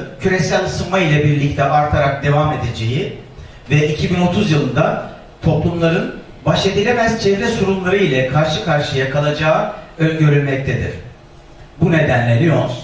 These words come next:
özellikle temiz çevre, temiz hava, sıfır atık, kimyasal atıkların yönetimi ve su kaynaklarının verimli kullanımı ile ilgili projelerde aktif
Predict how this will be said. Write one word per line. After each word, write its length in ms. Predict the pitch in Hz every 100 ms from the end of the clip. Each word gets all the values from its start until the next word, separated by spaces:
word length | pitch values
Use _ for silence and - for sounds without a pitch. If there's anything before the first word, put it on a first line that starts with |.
| - - - - - -
özellikle 680 | 156 165 165 170 165 160 151
temiz 340 | 165 165 -
çevre, 460 | 123 120 117 - - - - - - -
temiz 380 | 180 175 151 117
hava, 500 | 117 123 - - - - - -
sıfır 360 | - 208 214
atık, 520 | 190 175 190 - - - - - - -
kimyasal 500 | 180 185 160 143 160
atıkların 580 | 170 175 - 156 147 151
yönetimi 640 | 156 147 143 - 214 - - - -
ve 180 | 143 147
su 260 | - 262
kaynaklarının 840 | 185 165 165 160 170 175 180 156
verimli 600 | 151 170 175 180 196 147
kullanımı 400 | 151 151 160 170
ile 220 | 196 147 131
ilgili 340 | 127 117 131
projelerde 800 | 143 175 165 147 139 175 196 220 - - -
aktif 360 | - 156 -